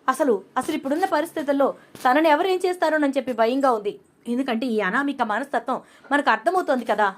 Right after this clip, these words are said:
అని చెప్పి అంటూ ఉంటాడు. "నాకు అదే భయంగా ఉందండి, నేను వస్తున్నాను" అని చెప్పని అంటే, "వద్దు, నువ్వు ఇంట్లోనే ఉండు, ఇంట్లో వాళ్ళకి ధైర్యం చెప్పు, నేను అప్పుని ఎక్కడికి వెళ్తోందో ఏంటో చూసుకొని ఇంటికి తీసుకొస్తాను" అని చెప్పని అంటూ ఉంటే,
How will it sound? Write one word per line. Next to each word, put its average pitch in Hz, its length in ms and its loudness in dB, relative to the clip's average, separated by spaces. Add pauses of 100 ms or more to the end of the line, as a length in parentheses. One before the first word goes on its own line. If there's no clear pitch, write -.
(120)
అని 277 100 -2
చెప్పి 269 220 -2
అంటూ 233 220 -2
ఉంటాడు. 214 280 -4 (340)
"నాకు 277 300 4
అదే 269 120 2
భయంగా 240 380 0
ఉందండి, 220 400 -4 (300)
నేను 320 260 2
వస్తున్నాను" 233 640 0
అని 277 80 0
చెప్పని 269 340 -4
అంటే, 226 260 -2 (600)
"వద్దు, 240 280 2 (120)
నువ్వు 240 160 2
ఇంట్లోనే 269 300 2
ఉండు, 208 220 -4 (200)
ఇంట్లో 262 240 -2
వాళ్ళకి 220 220 0
ధైర్యం 220 280 -2
చెప్పు, 220 280 -8 (420)
నేను 285 220 6
అప్పుని 277 400 4 (1000)
ఎక్కడికి 302 340 -2
వెళ్తోందో 262 360 -2
ఏంటో 240 280 -2
చూసుకొని 247 480 -6 (400)
ఇంటికి 320 220 0
తీసుకొస్తాను" 254 600 -2 (140)
అని 277 160 -2
చెప్పని 233 260 -4
అంటూ 220 260 -4
ఉంటే, 226 220 -2